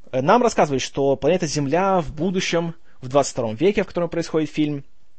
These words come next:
люди уже настолько её, знаете, захламили, они уничтожили свою природу, они использовали все натуральные ресурсы, что отправились куда-то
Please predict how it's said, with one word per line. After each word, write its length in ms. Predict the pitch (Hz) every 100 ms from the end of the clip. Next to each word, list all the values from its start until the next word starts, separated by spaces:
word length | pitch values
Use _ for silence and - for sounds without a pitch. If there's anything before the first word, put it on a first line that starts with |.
| - - - - - - - 131
люди 380 | 147 220 175
уже 160 | 185 170
настолько 340 | 170 190 180
её, 180 | 160 156
знаете, 200 | 143 135
захламили, 800 | 131 139 160 165 180 214 202 190 - - -
они 200 | 139 170
уничтожили 400 | 190 190 196 185
свою 200 | 170 180
природу, 500 | - 180 170 202 175
они 180 | 165 190
использовали 280 | - 185 175
все 280 | 170 170 160
натуральные 440 | 165 170 170 170
ресурсы, 560 | 170 - 208 - 175 156 - -
что 160 | - -
отправились 420 | 170 170 185 175
куда-то 440 | 165 185 190 170